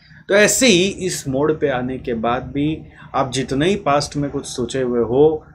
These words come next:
यहाँ पे आके एक बार दिमाग घूम ही जाता है कि किस तरफ आखिर मुझे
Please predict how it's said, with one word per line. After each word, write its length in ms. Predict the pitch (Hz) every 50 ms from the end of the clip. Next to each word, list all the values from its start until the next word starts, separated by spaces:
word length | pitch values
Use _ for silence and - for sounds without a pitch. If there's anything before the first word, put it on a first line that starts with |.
| _ _ _
यहाँ 160 | 120 117 123 127
पे 140 | 120 143
आके 260 | 135 127 123 135 131 127
एक 140 | 120 120
बार 140 | 120 - -
दिमाग 480 | 117 120 117 113 120 123 131 135 139 123
घूम 300 | 117 113 131 143 151 156
ही 100 | 156 143
जाता 300 | 120 120 113 113 117 117
है 160 | 120 123 127
कि 120 | 120 120
किस 320 | 113 117 143 143 139 - - -
तरफ 400 | 120 113 120 139 147 - - - _ _ _ -
आखिर 340 | 107 98 - - 143 143
मुझे 520 | 123 113 110 104 123 147 180 196 - -